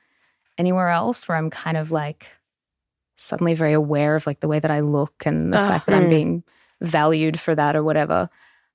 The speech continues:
Speaker 1: However, because everyone's in the same industry, it means you can meet so many people that are dealing with the same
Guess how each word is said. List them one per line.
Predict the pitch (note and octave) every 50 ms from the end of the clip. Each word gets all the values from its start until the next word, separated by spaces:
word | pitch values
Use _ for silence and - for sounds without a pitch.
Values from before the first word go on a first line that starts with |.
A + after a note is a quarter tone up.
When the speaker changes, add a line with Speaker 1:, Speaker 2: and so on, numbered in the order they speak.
| _ _ -
Speaker 1:
However, | - G#3 G3 G3 G#3 G#3+ G3 G3
because | F3 G3 F3 - - A3 G#3 G3
everyone's | G3+ F3 F#3 F3+ E3+ E3
in | F3
the | E3+ D#3+
same | - E3 E3 D#3+
industry, | D#3+ D#3+ D#3+ - - D#3+ D#3+
it | -
means | - E3+ E3 E3 D#3+ E3 D#3+ D#3+
you | D#3+ D#3+ D#3+
can | - D#3 D#3 D#3 D#3
meet | D#3 D#3 - -
so | - - E3 D#3+
many | D#3+ D#3 D#3
people | - - D#3 D#3 - E3+ E3 E3
that | D#3+ D#3+
are | D#3+ D#3
dealing | D3 - - D#3 D3 C#3+ D3+
with | D3 D#3
the | - D#3
same | - - - D3 D3+ D3 D3+ E3+ F3